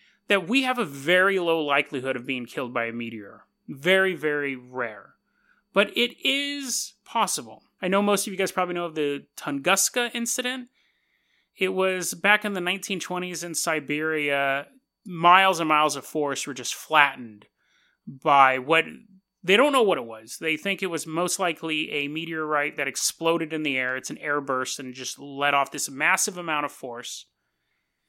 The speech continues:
And then some people say it was a nuke, and some people say it was aliens. But that one, like, a couple, a bunch of deer died, a bunch of trees got leveled, and I think some Siberian farmers or whatever they do in Siberia, Siberians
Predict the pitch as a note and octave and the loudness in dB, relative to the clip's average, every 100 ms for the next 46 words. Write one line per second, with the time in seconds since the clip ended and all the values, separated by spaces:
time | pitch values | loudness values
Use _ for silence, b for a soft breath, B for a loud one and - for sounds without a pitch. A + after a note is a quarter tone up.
0 | _ _ _ _ F#3 F#3+ F#3 A#3 G#3 G3 | _ _ _ _ 0 2 2 2 0 0
1 | - G3 F3+ D3+ D#3 F3 F3+ F3+ F3 D#3 | 0 2 0 -2 -2 -2 -4 -6 -8 -8
2 | E3 D#3+ D3+ C#3 D3+ C#3+ D3+ D3 D3 C#3+ | -8 -8 -8 -4 -2 -2 -2 -2 -2 -4
3 | C#3 C#3 - C#3+ E3 D#3 G3 A3 C4+ G#3+ | -6 -8 -4 -4 -4 -2 2 4 2 -2
4 | G#3+ G3+ G3 G3+ G3+ _ F3 E3 D#3+ - | -4 -4 -6 -10 -14 _ -4 -2 -2 -2
5 | G#3 G#3+ G3 E3 D3 G3+ A#3+ C4 E3 F3+ | 0 0 -2 -2 2 2 2 -4 -8 -8
6 | D#3+ D3+ D3 C3 C#3 D#3 - - E3 D#3 | -8 0 0 0 -2 -6 -8 -10 -8 -6
7 | D#3+ C3+ C3+ C3 B2+ B2+ C3+ C#3 C3+ F#3 | -4 -4 -4 -4 -6 -8 -6 -6 -6 -8
8 | F3 - D#3+ C#3+ D3 C3+ C3+ C#3 C#3+ C3+ | -6 -4 -4 -4 -6 -6 -8 -6 -6 -6
9 | C3 C3 C3+ - - C3+ C#3 C3+ B2 A#2 | -6 -8 -12 -14 -6 -2 0 -2 -4 -8
10 | - B2+ B2+ C#3 C#3 C3+ C3+ B2 - C3 | -10 -8 -4 -4 -6 -8 -8 -6 -6 -6
11 | C3+ C3+ B2 B2 - D3+ C#3+ D#3 D#3+ D3 | -6 -6 -6 -6 -4 -4 -2 -4 -4 -4
12 | D3+ D3+ C#3+ B2+ | -4 -4 -4 -6